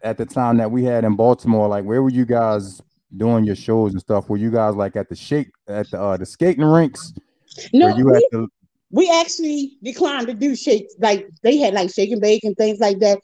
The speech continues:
Speaker 1: Ah,
Speaker 2: or Shake
Speaker 1: nobody
Speaker 2: and Skate.
Speaker 1: comes to Shake and Bake.
Speaker 2: And we declined to do stuff to, in those places.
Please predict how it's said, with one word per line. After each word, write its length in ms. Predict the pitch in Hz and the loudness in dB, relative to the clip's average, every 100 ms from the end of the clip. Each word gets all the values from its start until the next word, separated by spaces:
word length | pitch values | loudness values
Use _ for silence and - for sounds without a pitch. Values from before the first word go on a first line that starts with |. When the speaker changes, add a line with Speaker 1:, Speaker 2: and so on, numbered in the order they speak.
| - | -4
Speaker 1:
Ah, 140 | - 196 | 0 2
Speaker 2:
or 40 | |
Shake 100 | 202 | 4
Speaker 1:
nobody 220 | 160 127 | 2 2
Speaker 2:
and 80 | 247 - | -2 2
Skate. 240 | - - | 2 2
Speaker 1:
comes 140 | - | -14
to 60 | - _ | -18 _
Shake 100 | - | -20
and 100 | - | -8
Bake. 280 | - 220 202 | 2 4 4
Speaker 2:
And 120 | 196 196 | 0 -6
we 220 | - 311 294 | 2 2 2
declined 400 | 269 285 247 214 | -2 -2 -2 -4
to 60 | |
do 200 | 190 320 | 0 2
stuff 260 | 359 254 202 185 175 | 4 2 0 -8 -8
to, 160 | 240 190 - - | -6 -6 -10 -2
in 120 | 240 | 2
those 280 | 233 233 233 | 4 4 2
places. 560 | 269 285 - 285 - | 0 0 0 -4 -6